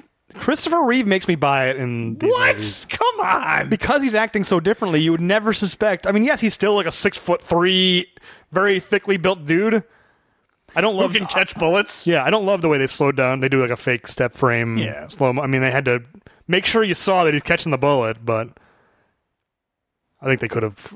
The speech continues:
Speaker 1: shot that a little better. I mean, it's, it's a nice moment. No, but I, I, Christopher Reeve is so good in this movie, and he's behaving so differently. You wouldn't look at this guy and think, "Well, he's obviously Superman." Like, I think it's the behavior.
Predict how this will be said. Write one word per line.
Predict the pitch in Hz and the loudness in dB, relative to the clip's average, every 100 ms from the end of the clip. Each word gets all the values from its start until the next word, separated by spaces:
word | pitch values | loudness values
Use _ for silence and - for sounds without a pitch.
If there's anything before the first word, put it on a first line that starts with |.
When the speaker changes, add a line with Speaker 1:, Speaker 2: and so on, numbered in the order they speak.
| - | -8
Speaker 1:
shot | - 110 | -4 -2
that | 110 110 | -2 -4
a | |
little | 110 110 | -4 -2
better. | 110 104 104 _ _ _ _ _ _ _ _ - | -2 -4 -8 _ _ _ _ _ _ _ _ -4
I | |
mean, | |
it's, | 170 | 0
it's | 190 190 | 0 2
a | |
nice | 175 151 | 2 2
moment. | 139 120 - - | 0 -2 -6 -6
No, | 254 277 | -2 2
but | 254 262 | 2 0
I, | - 262 | -2 -2
I, | 277 - _ _ _ _ _ _ _ _ _ _ | -2 -10 _ _ _ _ _ _ _ _ _ _
Christopher | - 277 302 | -4 0 2
Reeve | 277 233 | 2 2
is | |
so | - - 202 220 | 0 0 0 2
good | 196 | 0
in | 254 | 0
this | 180 | 0
movie, | 151 135 135 | 0 2 2
and | 131 | 2
he's | 135 151 | 2 0
behaving | 151 151 180 147 | 0 0 0 -4
so | - 151 180 | -2 0 2
differently. | 165 185 180 123 107 120 - _ _ _ _ _ _ _ | 0 -2 -2 -4 -8 -10 -14 _ _ _ _ _ _ _
You | 196 240 | 0 2
wouldn't | 302 330 | 2 0
look | 294 339 | 0 0
at | |
this | 294 277 | -2 0
guy | 196 196 | 2 2
and | 185 | 0
think, | 202 190 | 0 0
"Well, | 226 | 0
he's | 196 | 2
obviously | 156 120 | 0 -2
Superman." | 117 135 127 104 110 131 | -2 -2 -2 -4 -6 -4
Like, | 143 151 - | -2 -2 -2
I | 160 | 0
think | 214 202 | 0 0
it's | 185 | -2
the | - | 0
behavior. | 165 208 254 202 180 151 139 | -2 0 0 2 2 2 0